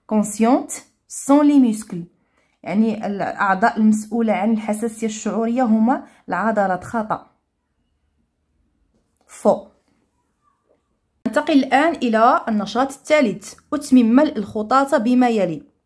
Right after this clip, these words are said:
هذه الخطاط تبين، أو خطاط مبسطة للعناصر المتدخلة في الحساسية الشعورية. السهم، هذا السهم يشير أو يمثل مسار السيالة العصبية الحسية المركزية.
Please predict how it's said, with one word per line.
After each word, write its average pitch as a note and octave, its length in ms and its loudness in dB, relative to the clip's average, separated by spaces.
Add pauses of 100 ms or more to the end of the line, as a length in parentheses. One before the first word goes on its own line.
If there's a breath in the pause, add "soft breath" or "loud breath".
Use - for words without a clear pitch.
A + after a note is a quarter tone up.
(460 soft breath)
هذه G3+ 160 -2
الخطاط G3+ 540 0
تبين، G#3+ 840 -2
أو G3 180 -4
خطاط C4+ 500 -2
مبسطة A3 680 0
للعناصر B3 640 0
المتدخلة A3+ 880 -2
في - 140 -6
الحساسية G#3+ 580 -2
الشعورية. G#3 680 -4 (1040 soft breath)
السهم، C4+ 580 2
هذا F#3 120 -6
السهم D4 580 -4
يشير A3+ 580 -2 (460 soft breath)
أو A3 140 0
يمثل C4 580 2
مسار B3 360 0
السيالة A#3+ 520 -2
العصبية G#3+ 560 -2
الحسية C4 520 -4
المركزية. C4 720 0